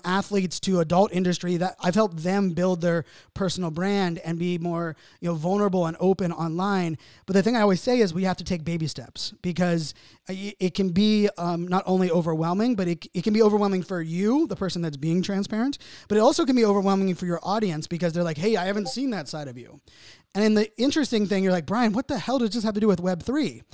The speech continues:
I'm curious, how many of you have your bank account public with how much money you have in your account?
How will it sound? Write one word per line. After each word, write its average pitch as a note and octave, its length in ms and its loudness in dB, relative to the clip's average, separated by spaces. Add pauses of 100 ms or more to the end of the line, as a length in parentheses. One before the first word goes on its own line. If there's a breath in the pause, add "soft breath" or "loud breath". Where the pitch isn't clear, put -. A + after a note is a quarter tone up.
(500 soft breath)
I'm B3+ 200 2
curious, G#3 760 2
how C#4+ 200 0
many D#4 260 6
of G3+ 100 4
you A3 480 4 (500)
have A#3 380 0 (100)
your A3 320 4
bank G#3+ 380 0
account F3 500 -4
public G#3+ 520 -2
with F3 100 -4
how G3 120 -4
much A3+ 200 0
money G3+ 260 2
you F#3 140 2
have F3 240 -2
in F3+ 120 -2
your F3+ 160 2
account? E3 460 -8